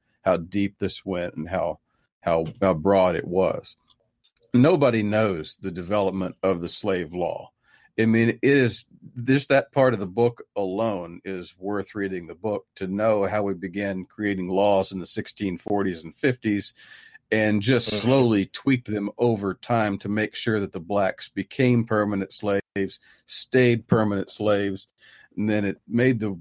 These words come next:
Speaker 1: the female slaves vulnerable to rape, and they never addressed that issue,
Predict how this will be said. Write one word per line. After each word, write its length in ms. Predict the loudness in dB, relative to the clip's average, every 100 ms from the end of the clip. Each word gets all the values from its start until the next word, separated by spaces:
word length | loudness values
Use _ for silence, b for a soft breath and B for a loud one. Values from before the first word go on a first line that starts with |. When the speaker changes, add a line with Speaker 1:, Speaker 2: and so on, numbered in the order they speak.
| -14 -6
Speaker 1:
the 140 | -6
female 420 | 2 2 4 4
slaves 400 | 2 -2 -2 -2
vulnerable 680 | -6 -2 0 2 0 0 -4
to 200 | -4 -8
rape, 440 | -4 0 2 0 -6 -10
and 100 | -6
they 80 |
never 380 | -2 0 2 2
addressed 420 | 0 -2 -2 -4
that 200 | -4 -2
issue, 420 | -2 -6 -8 -10